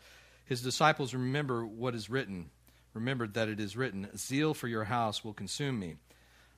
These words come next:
The Jews then responded to him, "What sign can you show us to prove your authority to do all this?" Jesus answered them, "Destroy this temple, and I will raise it again in three days." And they replied, "It has taken forty-six years to build this temple,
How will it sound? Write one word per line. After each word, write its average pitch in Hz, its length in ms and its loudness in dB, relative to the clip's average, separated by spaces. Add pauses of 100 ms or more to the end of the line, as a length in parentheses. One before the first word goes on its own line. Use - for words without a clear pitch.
(280)
The 143 100 2
Jews 185 340 6
then 196 180 6
responded 185 540 6
to 139 160 2
him, 135 200 0
"What 175 300 2
sign 190 380 4
can 151 120 -2
you 147 120 2
show 156 280 4
us 135 120 2
to 131 100 -6
prove 147 400 0
your 120 120 2
authority 147 560 2
to 120 120 -2
do 139 200 2
all 113 140 4
this?" 95 160 -4
Jesus 143 400 -2
answered 143 300 -2
them, 117 140 -4 (340)
"Destroy 196 420 6
this 220 140 8
temple, 202 360 4
and 135 120 6
I 151 100 10
will 143 140 4
raise 147 320 6
it 143 80 0
again 139 400 4
in 127 180 -2
three 143 240 0
days." 135 460 6 (280)
And 143 120 2
they 160 100 8
replied, 165 680 10 (340)
"It 190 100 4
has 247 140 4
taken 202 320 4
forty-six 214 760 2
years 170 380 8
to 147 80 0
build 156 300 4
this 147 180 2
temple, 123 540 0